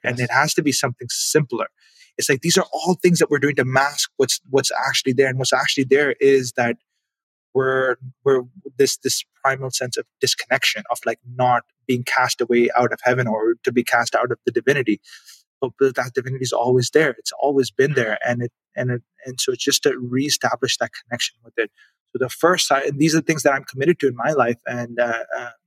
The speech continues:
Speaker 1: you know, I'm sharing this, uh, quite publicly. I've never really shared this with publicly. I've shared it with other people in my personal interactions, but never, you know,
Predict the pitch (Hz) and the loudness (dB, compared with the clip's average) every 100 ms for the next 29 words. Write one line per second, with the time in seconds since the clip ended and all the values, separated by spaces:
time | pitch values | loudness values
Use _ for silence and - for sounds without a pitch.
0 | 131 131 120 117 - 127 120 - - 117 | -6 -4 -2 0 2 4 4 2 0 -2
1 | 117 - _ - 117 147 151 139 - 131 | -4 -6 _ -6 0 2 2 0 -2 -2
2 | 123 120 120 123 123 123 117 - 185 151 | 0 0 0 0 2 2 2 2 2 0
3 | 131 - 120 120 - 123 - - 135 - | -4 -4 -6 -4 -4 -6 -8 -2 0 2
4 | 143 131 - - 127 - 120 117 160 - | 0 0 -4 -4 -4 -4 -6 -6 -8 -12
5 | _ _ 123 120 113 - 120 - 110 120 | _ _ -4 -2 -2 -2 -2 -2 -6 0
6 | 117 151 - 123 - - 120 120 117 - | 2 2 0 -4 -6 -6 -2 -2 -2 -10
7 | - _ - 120 113 | -20 _ -14 -10 -8